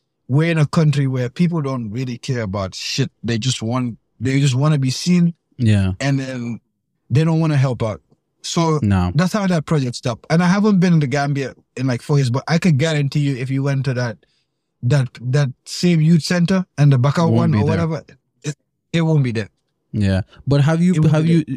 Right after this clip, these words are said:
Speaker 2: do you think you can do it on your own or with your other friends that are not maybe involved in politics, like maybe Momar or someone else maybe who
Speaker 1: I
Speaker 2: had
Speaker 1: can do
Speaker 2: maybe
Speaker 1: it.
Speaker 2: the, the same amount of finances or, I don't know,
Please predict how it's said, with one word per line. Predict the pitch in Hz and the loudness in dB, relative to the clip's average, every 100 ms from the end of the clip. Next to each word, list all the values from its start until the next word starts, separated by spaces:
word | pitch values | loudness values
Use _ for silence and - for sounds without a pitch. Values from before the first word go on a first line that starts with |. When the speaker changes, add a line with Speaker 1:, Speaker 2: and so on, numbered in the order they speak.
| - 127 | -6 0
Speaker 2:
do | 147 | 4
you | 165 | 2
think | 156 160 147 - _ - | 0 -2 -4 -8 _ 0
you | 131 | 2
can | 127 113 | 2 2
do | 117 | 2
it | 113 | 2
on | 117 | 2
your | 107 101 | 4 2
own | 92 107 147 - | 2 2 2 0
or | 107 104 | 2 4
with | 107 | 2
your | 110 110 - | 4 2 2
other | 139 143 | 0 0
friends | 127 107 101 87 | 0 0 0 0
that | 104 | 0
are | 98 | 0
not | 98 92 | -2 -2
maybe | 101 92 | -4 -4
involved | 101 87 90 90 | -4 -4 -6 -6
in | 85 | -4
politics, | 120 127 - 64 - - | -2 -2 -4 -8 -10 -6
like | 85 - | -4 -2
maybe | 95 98 | -2 2
Momar | 113 135 104 - | 4 4 2 0
or | - 92 92 - _ _ | -2 0 0 -4 _ _
someone | - 117 120 135 | 0 2 4 2
else | 139 135 | 2 2
maybe | 123 117 | 2 2
who | 120 | 2
Speaker 1:
I | 131 | 2
Speaker 2:
had | 117 | 0
Speaker 1:
can | |
do | 98 113 | 0 2
Speaker 2:
maybe | 110 | 2
Speaker 1:
it. | |
Speaker 2:
the, | 107 113 110 | 2 0 0
the | 110 | 0
same | - 113 110 | 2 2 2
amount | 107 104 | 2 0
of | 101 | 0
finances | 107 104 98 101 104 101 | 0 2 2 2 2 2
or, | 95 90 | 2 2
I | 113 | 2
don't | 104 | 2
know, | 98 | 2